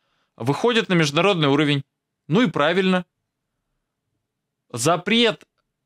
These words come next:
на пользование транспортом в Европе выглядит как коллективная ответственность пресловутая.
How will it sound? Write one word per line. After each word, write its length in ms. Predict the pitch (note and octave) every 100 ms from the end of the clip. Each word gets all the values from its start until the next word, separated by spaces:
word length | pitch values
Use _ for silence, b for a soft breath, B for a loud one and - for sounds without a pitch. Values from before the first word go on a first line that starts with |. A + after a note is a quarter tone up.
| _ _ _ _ -
на 140 | C#3
пользование 640 | D3+ G#3+ G#3+ E3 F3 E3 D#3
транспортом 840 | - G3 F#3 - D3+ - B2+ A#2 -
в 80 |
Европе 760 | A#2 C#3 D3+ F3+ E3+ - A#2 G#2 _ _ _ _
выглядит 500 | A#2+ C#3 G3+ F3 D3
как 460 | - D3+ - _ _ -
коллективная 600 | D3 D#3 - F#3 E3 D#3
ответственность 500 | - C#3+ - C#3+ -
пресловутая. 800 | D3+ - D#3+ E3 F3 F3 F3+